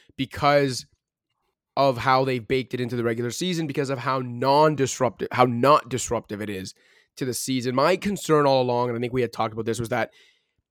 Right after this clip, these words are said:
I, I just had a hard time believing players would care about it or fans would care about it because it was, it could just be too gimmicky, and how do you do it at the same time as the regular season? The way they've done it, where it's baked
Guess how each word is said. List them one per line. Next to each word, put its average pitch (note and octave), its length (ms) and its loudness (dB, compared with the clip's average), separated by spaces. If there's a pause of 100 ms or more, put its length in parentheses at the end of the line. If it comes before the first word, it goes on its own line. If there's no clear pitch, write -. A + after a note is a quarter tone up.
(360)
I, A2+ 200 0
I C3+ 140 2
just C#3+ 180 0
had D#3+ 120 4
a C3+ 60 2
hard C#3+ 260 2
time C#3+ 220 0
believing C3 340 -4
players A#2+ 240 -4
would A#2 120 -12
care F#3 160 2
about D3+ 220 4
it B2+ 60 0
or B2 60 -4
fans D3 280 0
would B2+ 80 -16
care C#3+ 160 0
about C3+ 160 0
it C3 80 -6
because C3+ 260 -4
it C3+ 60 0
was, B2 180 -4 (320)
it - 160 -12
could F3+ 240 6
just D3 220 -2
be D3+ 160 -4
too A#2 240 -8
gimmicky, D#3+ 720 0
and B2+ 100 -4
how C3+ 140 0
do C3+ 80 -6
you B2+ 160 -10 (340)
do D3+ 160 -2
it C#3 60 0
at B2 60 -8
the A2+ 60 -12
same C#3 260 -2
time B2+ 200 0
as B2 60 -6
the A#2+ 80 -6
regular B2+ 240 -2
season? D3 340 -4 (320)
The D3+ 80 -2
way F#3 180 10
they've F#3 180 6
done D#3 180 2
it, C#3+ 100 4
where C#3+ 100 2
it's A2+ 120 -6
baked C#3 320 -4